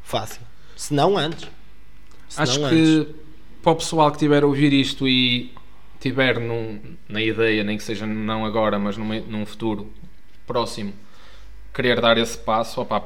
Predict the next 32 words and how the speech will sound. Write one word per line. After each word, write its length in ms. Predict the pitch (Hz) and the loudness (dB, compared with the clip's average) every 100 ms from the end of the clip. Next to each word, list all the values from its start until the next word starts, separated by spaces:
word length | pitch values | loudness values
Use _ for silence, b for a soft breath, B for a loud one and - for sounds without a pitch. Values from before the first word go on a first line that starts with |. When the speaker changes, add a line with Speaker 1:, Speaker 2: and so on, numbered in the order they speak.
| - | -4
Speaker 2:
a 80 | - | -4
primeira 320 | 131 143 143 | -2 0 0
coisa 320 | 139 131 127 | 0 -2 -2
que 120 | 127 | 0
eu 80 | 123 | 2
acho 180 | 120 - | 2 2
que 60 | |
devem 200 | 123 120 | 0 0
pensar 440 | 120 123 131 131 120 | 0 -4 0 0 2
é: 200 | 110 95 - - | 2 0 -6 -8
no 120 | 117 | -2
vosso 240 | 113 131 - | 4 4 4
caso, 400 | 120 107 98 - - | 4 4 2 -6 -4
arrendar 480 | 110 123 123 120 | 0 4 6 6
compensa, 600 | 120 117 120 127 127 - | 4 -4 0 0 0 -4
comprar 400 | 131 117 110 117 113 | -6 -6 2 2 2
compensa, 480 | 113 110 120 123 | -4 -4 -4 -4
o 40 | 110 | -4
que 80 | 131 | -4
é 40 | |
que 60 | - | -4
compensa? 520 | 120 110 98 90 - - b b b - - | -6 -4 -6 -8 -10 -12 b b b -8 -2
Esta 200 | 147 160 | 0 2
é 20 | |
a 40 | |
primeira 280 | 143 143 135 | 4 2 0
decisão 300 | 131 123 123 | -2 -4 -4
que 60 | 117 | -2
têm 160 | 120 117 | -4 -4
que 60 | |
tomar, 340 | - 117 139 156 | -6 -2 -2 -2
Speaker 1:
Ok, 240 | - 110 | -4 -8